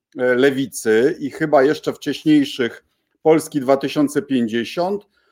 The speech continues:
o poparciu, e, Funduszu Odbudowy. Proszę państwa, kwestią nie jest fundusz, którego wszyscy sobie życzymy. Kwestią jest zaufanie do pis.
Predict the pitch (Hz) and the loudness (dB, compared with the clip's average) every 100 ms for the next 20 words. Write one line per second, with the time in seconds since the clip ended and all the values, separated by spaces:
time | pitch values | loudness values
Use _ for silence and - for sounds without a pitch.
0 | _ - 190 214 214 170 156 156 - 175 | _ -2 0 4 4 6 4 4 0 2
1 | 170 165 - _ _ _ - 131 135 - | 2 2 -4 _ _ _ -4 -2 0 2
2 | 165 147 147 - 151 147 - 135 123 135 | 2 2 0 -2 -2 -2 0 -2 0 0
3 | 127 117 - - _ _ _ _ _ _ | 2 2 0 -14 _ _ _ _ _ _
4 | _ _ _ - _ 135 139 165 143 131 | _ _ _ -20 _ -4 0 0 2 0
5 | - - - _ _ _ _ _ _ _ | 0 -10 -18 _ _ _ _ _ _ _
6 | _ - 139 135 - 202 185 170 190 226 | _ -8 0 0 4 4 4 2 4 2
7 | 151 - 143 135 123 101 95 - - - | 2 -2 0 2 2 0 -8 -12 -20 -20
8 | _ _ _ - 123 139 147 160 - 170 | _ _ _ -6 -4 -4 -6 -8 -10 -8
9 | 151 160 147 143 - 98 92 - _ _ | -6 -4 -6 -10 -8 -8 -10 -18 _ _
10 | _ _ _ _ _ _ _ _ - 135 | _ _ _ _ _ _ _ _ -2 0
11 | 123 - 139 156 180 143 139 - _ - | 0 0 2 4 6 4 2 -6 _ -20
12 | 98 110 143 147 139 - 147 147 151 139 | -6 0 2 4 0 0 0 2 2 0
13 | 135 - 107 80 - - - | -2 -4 -16 -16 -16 -18 -20